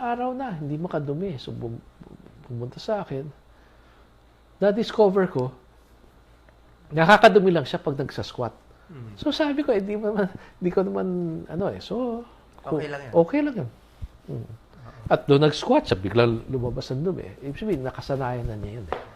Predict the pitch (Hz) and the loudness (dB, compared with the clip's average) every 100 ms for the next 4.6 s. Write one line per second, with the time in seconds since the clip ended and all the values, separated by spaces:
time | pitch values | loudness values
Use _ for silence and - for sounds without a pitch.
0 | - - - - 156 151 175 180 185 180 | -20 -20 -20 -4 -2 0 0 2 2 2
1 | 165 151 185 - - - - - 196 202 | 2 0 -2 -2 -14 -20 -20 -6 -4 0
2 | 196 196 196 196 190 175 170 180 - 135 | 0 2 -2 -2 -2 -2 -4 -6 -4 -4
3 | 139 143 139 135 143 135 - - 143 139 | -4 -6 -8 -8 -12 -12 -14 -10 -8 -8
4 | 127 120 123 123 120 | -6 -6 -6 -8 -10